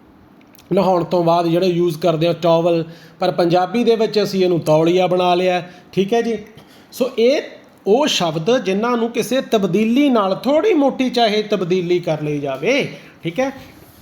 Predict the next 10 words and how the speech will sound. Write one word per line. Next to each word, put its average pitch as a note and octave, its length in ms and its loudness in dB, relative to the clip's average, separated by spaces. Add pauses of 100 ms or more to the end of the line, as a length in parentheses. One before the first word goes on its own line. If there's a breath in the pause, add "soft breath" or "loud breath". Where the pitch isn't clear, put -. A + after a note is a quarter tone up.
(1200 loud breath)
ਤਾਂ F#3 180 2 (140)
ਉਹ B3 200 4
ਤਬਦੀਲੀ G3 500 2
ਨਾਲ F#3+ 160 2
ਲਏ E3+ 160 2
ਜਾਂਦੇ D#3+ 280 0
ਨੇ, A3 80 2
ਉਹ G#3 280 2
ਹੁੰਦੇ E3 240 0
ਨੇ C4 420 2